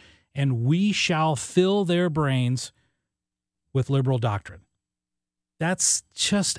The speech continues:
out-, an outrageous perspective for parents to have. I mean, for, uh, school officials to have, that you as the parent should not be involved with the education of your children. I would think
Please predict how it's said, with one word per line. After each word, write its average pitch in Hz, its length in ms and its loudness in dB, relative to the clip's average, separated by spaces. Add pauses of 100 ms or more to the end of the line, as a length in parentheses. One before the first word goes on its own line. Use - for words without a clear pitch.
(140)
out-, 160 200 -2
an 160 140 0
outrageous 165 1120 0
perspective 127 1000 -4 (760)
for 175 140 0
parents 202 460 0
to 202 80 0
have. 180 560 -4 (180)
I 160 40 -2
mean, 165 160 4
for, 151 260 -2
uh, 147 100 0
school 220 360 0
officials 151 460 -2
to 175 80 0
have, 113 460 -4 (580)
that 127 140 0
you 165 240 2
as 196 100 -2
the 180 100 -2
parent 117 480 -6 (400)
should 196 560 0
not 110 320 -2
be 147 160 2
involved 123 640 0 (440)
with 135 120 2
the 127 180 -4
education 135 800 -2 (520)
of 127 140 0
your 120 120 0
children. 101 480 -2
I 175 140 0
would 240 140 0
think 208 300 -2